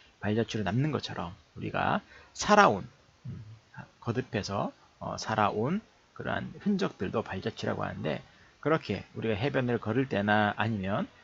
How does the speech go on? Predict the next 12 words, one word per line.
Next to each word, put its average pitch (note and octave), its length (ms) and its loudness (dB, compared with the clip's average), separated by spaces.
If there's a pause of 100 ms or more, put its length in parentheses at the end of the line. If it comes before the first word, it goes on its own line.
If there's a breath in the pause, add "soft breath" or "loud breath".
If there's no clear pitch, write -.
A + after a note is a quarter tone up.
(200 soft breath)
내가 G#2+ 260 2
어떻게 G2+ 320 -4
살아왔나라고 A2 800 2
생각을 A#2 300 -2
하시면서, G#2+ 580 -4 (420 loud breath)
어, G#2 160 0
나의 G#2+ 220 2
살아온 F3 380 0
것들을, - 420 -8
과거들을 G2 440 -6
뒤돌아볼 G#2+ 520 -4
때마다 G2+ 500 2